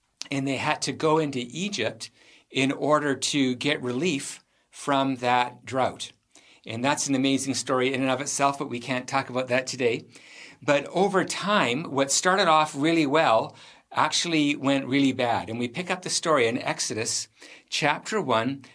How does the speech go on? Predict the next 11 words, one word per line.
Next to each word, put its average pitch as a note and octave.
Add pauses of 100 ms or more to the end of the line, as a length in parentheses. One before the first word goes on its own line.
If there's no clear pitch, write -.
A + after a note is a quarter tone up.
verse C3+
eleven. B2+
It -
says, C#3+
"The C3+
Egyptians F#3 (200)
made D#3+
the F3+
Israelites C3
their A#2+
slaves. B2+